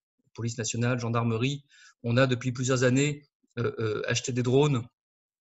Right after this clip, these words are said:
euh, euh, essentiellement pour faire de la com au début, hein, avec le, les petites, la petite guéguerre, euh,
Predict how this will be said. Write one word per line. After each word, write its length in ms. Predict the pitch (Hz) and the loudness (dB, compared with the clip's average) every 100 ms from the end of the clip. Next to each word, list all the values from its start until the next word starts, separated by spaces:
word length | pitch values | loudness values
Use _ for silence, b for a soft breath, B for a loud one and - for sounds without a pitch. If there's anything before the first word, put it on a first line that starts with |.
| _ _ - | _ _ -8
euh, 180 | - 120 113 | -2 2 2
euh, 160 | 120 120 | 0 0
essentiellement 520 | 131 127 127 117 123 | 0 0 0 2 0
pour 160 | 120 | -2
faire 140 | - 113 | -4 -2
de 40 | |
la 80 | 117 | 0
com 400 | 117 220 208 127 | 2 2 2 -2
au 100 | 123 | -4
début, 320 | 117 120 208 170 | -2 -2 -2 -2
hein, 120 | 208 | -2
avec 280 | 131 104 - | -4 -6 -8
le, 100 | 107 | -12
les 120 | 101 | -12
petites, 340 | - - 120 - | -12 -14 -14 -12
la 140 | 110 | -14
petite 220 | - 113 | -12 -6
guéguerre, 440 | 117 113 123 131 113 | -2 0 2 0 0
euh, 220 | 101 | -2